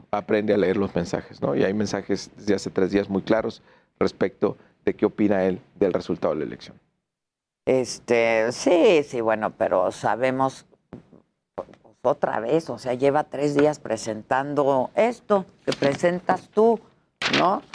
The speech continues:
Speaker 2: Y hablando de esto.
Speaker 1: Pues es, son
Speaker 2: Y
Speaker 1: muy
Speaker 2: que
Speaker 1: buenos
Speaker 2: está
Speaker 1: los
Speaker 2: muy
Speaker 1: del
Speaker 2: feliz y
Speaker 1: Heraldo,
Speaker 2: que está
Speaker 1: sí.
Speaker 2: muy, son muy buenos, la verdad, sus encuestas eran muy buenas y varias
Speaker 1: <laughs>
Speaker 2: encuestas sí le daban, le daban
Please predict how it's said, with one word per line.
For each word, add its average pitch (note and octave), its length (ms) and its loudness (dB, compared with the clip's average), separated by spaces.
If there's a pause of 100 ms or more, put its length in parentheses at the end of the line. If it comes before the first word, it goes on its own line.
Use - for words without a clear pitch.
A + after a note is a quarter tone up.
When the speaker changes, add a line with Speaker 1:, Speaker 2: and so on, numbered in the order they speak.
(240)
Speaker 2:
Y C#3+ 80 4
hablando E3+ 520 2
de G#3+ 160 6
esto. E3+ 340 0 (100)
Speaker 1:
Pues - 160 -2
es, C3 300 0 (220)
son C3 220 0
Speaker 2:
Y D3+ 40 2
Speaker 1:
muy D#3+ 100 6
Speaker 2:
que C#3+ 60 4
Speaker 1:
buenos D#3 240 4
Speaker 2:
está E3+ 40 0
Speaker 1:
los C3 120 4
Speaker 2:
muy G2+ 100 2
Speaker 1:
del A#2 120 4
Speaker 2:
feliz A#2 80 4
y A#2+ 40 4
Speaker 1:
Heraldo, D3+ 380 2
Speaker 2:
que C3 80 2
está D#3 260 0
Speaker 1:
sí. F3+ 80 0
Speaker 2:
muy, F#3 200 -2
son G3+ 360 0
muy A3+ 140 2
buenos, G#3+ 360 0
la D3 140 0
verdad, C3+ 320 2
sus F3 200 -10
encuestas D#3 520 -2
eran E3+ 240 2
muy E3 140 0
buenas F3 360 0
y F3+ 60 0
varias E3 360 0
Speaker 1:
<laughs> - 0 -
Speaker 2:
encuestas D#3+ 460 0
sí E3+ 140 -6
le D#3 160 2
daban, D3 380 0 (580)
le C3+ 220 4
daban C#3+ 500 2